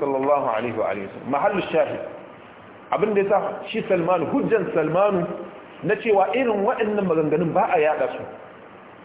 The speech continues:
Saboda abin da za su yi na farko, saboda abin da za su iya haifarwa. Sannan na biyu, saboda wannan hadisin da ya jiyo daga Annabi sallallahu alaihi wasallam.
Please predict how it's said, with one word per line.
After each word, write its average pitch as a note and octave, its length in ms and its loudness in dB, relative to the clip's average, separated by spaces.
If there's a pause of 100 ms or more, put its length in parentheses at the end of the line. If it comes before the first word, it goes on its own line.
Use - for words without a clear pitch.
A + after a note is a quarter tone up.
(200)
Saboda F#3 340 4
abin F3+ 220 0
da F#3+ 80 2
za F#3 280 2
su F#3 60 -4
yi F3+ 80 0
na F3+ 100 0
farko, G3+ 340 0
saboda G#3+ 300 2
abin F#3 260 0
da F3+ 120 4
za F3+ 100 -2
su F3+ 80 -6
iya E3+ 80 2
haifarwa. F3 480 0 (640)
Sannan A3 440 2
na B3 80 4
biyu, B3+ 380 0
saboda A#3 280 2
wannan A#3 260 2
hadisin F3 400 0
da D#3 60 2
ya D#3+ 80 2
jiyo E3+ 160 2
daga C#3+ 180 2
Annabi - 240 -4
sallallahu G#2 300 -2
alaihi F#2+ 160 -8
wasallam. - 240 -16